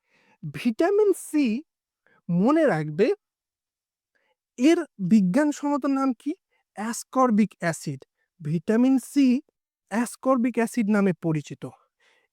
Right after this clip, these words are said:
এই ভিটামিন সি আমাদের রোগ প্রতিরোধ ক্ষমতা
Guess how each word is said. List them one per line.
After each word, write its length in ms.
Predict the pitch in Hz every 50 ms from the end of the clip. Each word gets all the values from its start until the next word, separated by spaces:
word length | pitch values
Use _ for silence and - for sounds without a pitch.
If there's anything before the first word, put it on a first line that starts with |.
| _ _ _ -
এই 140 | 254 302 285
ভিটামিন 560 | 220 180 175 208 180 233 233 247 269 277 269
সি 300 | 247 - - - 262 269 277 247 214 269 - _ _ _ _ _ _ 160
আমাদের 420 | 165 196 220 240 247 208 247 240 185 175 185
রোগ 180 | 220 269 302 269 - _
প্রতিরোধ 460 | - 262 269 - 254 233 247 247 220 247 - - -
ক্ষমতা 460 | - 208 196 202 196 185 - 208